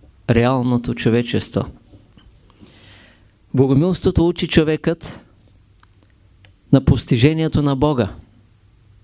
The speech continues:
Постижението на Бога в смисъл постижението на духовния свят. Разбира се, има още много степени.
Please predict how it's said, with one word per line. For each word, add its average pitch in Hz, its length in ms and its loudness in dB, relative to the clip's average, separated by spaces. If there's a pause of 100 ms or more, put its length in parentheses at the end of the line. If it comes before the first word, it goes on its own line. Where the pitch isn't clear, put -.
(480)
Постижението 151 1000 2
на 120 120 2
Бога 131 320 0
в 123 140 0
смисъл 143 540 -2 (220)
постижението 135 720 -2
на 135 120 0
духовния 123 500 0
свят. - 440 -6 (120)
Разбира 113 440 -2
се, 123 140 -2
има 123 180 2
още 120 260 -4
много 117 280 -4
степени. 101 540 -2